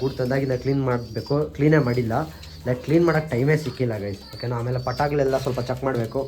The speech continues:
ಮೂರು ನಾಲ್ಕು ದಿವಸದಿಂದ ಪಟಾಗಲು ಕೂಡ ಚೆಕ್ ಮಾಡಿಲ್ಲ. So, ಅದರಿಂದ ಪಟಾಗಲು ಕೂಡ ಚೆಕ್ ಮಾಡಬೇಕು. ನೋಡಿ, ತುಂಬ ಥಂಡಿ ಇತ್ತು ಇವತ್ತು, ಕಿಟಕಿ ಕೂಡ ಓಪನ್ ಮಾಡಿಲ್ಲ, ಲೈಟ್ ಹಾಕ್ಕೊಂಡಿದ್ದೀನಿ. ಇನ್ನೊಂದು ನೋಡಿ,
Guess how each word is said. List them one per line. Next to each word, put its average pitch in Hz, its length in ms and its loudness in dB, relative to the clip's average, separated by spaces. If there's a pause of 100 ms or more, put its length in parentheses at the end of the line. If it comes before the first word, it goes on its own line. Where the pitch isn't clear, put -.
(140)
ಮೂರು 127 180 2
ನಾಲ್ಕು 117 220 -2
ದಿವಸದಿಂದ 127 280 -2 (100)
ಪಟಾಗಲು 135 380 0
ಕೂಡ 131 80 0 (100)
ಚೆಕ್ - 200 -10
ಮಾಡಿಲ್ಲ. 113 220 -2 (720)
So, - 120 -6
ಅದರಿಂದ 135 220 2 (120)
ಪಟಾಗಲು 135 360 2
ಕೂಡ 120 160 0
ಚೆಕ್ 120 180 -4
ಮಾಡಬೇಕು. 117 340 0 (220)
ನೋಡಿ, 117 160 -4 (280)
ತುಂಬ 143 320 2 (100)
ಥಂಡಿ 131 300 2
ಇತ್ತು 131 180 -6
ಇವತ್ತು, 123 280 -2 (640)
ಕಿಟಕಿ 143 320 -2
ಕೂಡ 123 80 2 (200)
ಓಪನ್ 120 260 -2
ಮಾಡಿಲ್ಲ, 107 240 -4 (260)
ಲೈಟ್ 117 240 -4
ಹಾಕ್ಕೊಂಡಿದ್ದೀನಿ. 110 560 -6 (540)
ಇನ್ನೊಂದು 156 300 6
ನೋಡಿ, 151 140 8